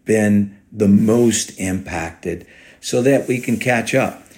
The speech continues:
I've seen studies that said these kids will never catch up. I don't buy that. I think they, that we have a responsibility to make sure that they do.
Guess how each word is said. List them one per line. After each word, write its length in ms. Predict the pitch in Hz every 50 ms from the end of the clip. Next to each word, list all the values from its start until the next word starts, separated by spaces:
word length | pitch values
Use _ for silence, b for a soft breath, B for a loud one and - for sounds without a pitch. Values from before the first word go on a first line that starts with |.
| B B B B B B
I've 160 | - - -
seen 240 | - - - - 127
studies 500 | - - - - 120 120 120 131 113 -
that 80 | 120 101
said 420 | - - 117 123 113 104 107 - - _ _ _
these 200 | - 117 117 113
kids 280 | - - - 127 113 101
will 180 | 101 104 104
never 300 | 101 98 104 110 113 107
catch 440 | 87 - - 90 76 65 - - -
up. 260 | 82 71 65 - _ _ _ _
I 80 | - 107
don't 200 | 110 104 95 87
buy 200 | 101 90 87 85
that. 360 | 76 71 67 62 - b b b b b b b b _
I 120 | - 110 110
think 180 | 104 107 98 98
they, 280 | 104 92 - - B B B B B -
that 180 | - - - 87
we 180 | 117 113 107
have 160 | 110 113 101
a 60 | 98 90
responsibility 920 | 85 90 85 - - - 95 98 98 98 107 87 92 104 104 104 101 92
to 80 | 87 85
make 220 | 90 101 98 -
sure 280 | - - - 101 95 92
that 220 | 85 90 85 -
they 160 | - 92 90
do. 340 | 85 78 98 90 87 80 -